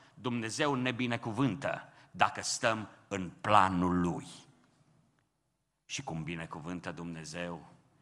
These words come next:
e uimitor. Gândiți-vă la Ilie. „Ilie, du-te la pârâul Cherit.” Era un loc pustiu. Practic un loc pustiu, departe de fața oricărui om.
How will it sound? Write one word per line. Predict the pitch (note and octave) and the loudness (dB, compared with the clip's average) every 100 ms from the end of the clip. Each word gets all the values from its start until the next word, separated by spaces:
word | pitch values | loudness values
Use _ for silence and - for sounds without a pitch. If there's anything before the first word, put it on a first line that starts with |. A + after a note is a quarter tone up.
| _ | _
e | - E2 D#2 | -12 -12 -10
uimitor. | A2 G#2 G2 F2+ - F2 - - - _ _ _ _ | -6 -6 -6 -10 -8 -8 -10 -16 -20 _ _ _ _
Gândiți-vă | - C#3 F3 D3 A#2+ | -6 -4 -4 -6 -2
la | A2+ | -2
Ilie. | A2 G#2+ F2+ D#2+ - _ _ _ _ _ _ _ _ _ _ _ _ _ _ _ | -2 -4 -8 -12 -20 _ _ _ _ _ _ _ _ _ _ _ _ _ _ _
„Ilie, | G#3 A#3+ C4+ | 0 4 4
du-te | A3 F3+ D4 C4 | 4 2 4 8
la | A3+ | 8
pârâul | A3 A3+ C4 C4+ B3+ | 6 6 6 6 4
Cherit.” | - A3 A#3+ E3 - - - - _ _ _ _ _ _ _ _ _ _ - | 6 6 6 2 -4 -14 -16 -20 _ _ _ _ _ _ _ _ _ _ -8
Era | G3 | -6
un | A#3+ | -6
loc | A3+ A3 | -8 -10
pustiu. | F#3+ - - F#2 C#2+ - _ _ _ _ _ _ _ _ | -12 -12 -10 -12 -14 -20 _ _ _ _ _ _ _ _
Practic | - B3+ - G#3 | 4 4 2 -4
un | G#3+ | -2
loc | G#3 A3+ - | -2 -2 -6
pustiu, | F3 - - F3 C#3 | -12 -10 -8 -6 -2
departe | B2+ G#3 - A#3 G#3+ G3 | 2 4 8 8 8 0
de | F#3+ | 4
fața | A3 G#3 G3+ | 8 8 8
oricărui | G#3 - F#3 F3 | 6 4 2 6
om. | D#3+ G2+ | 6 4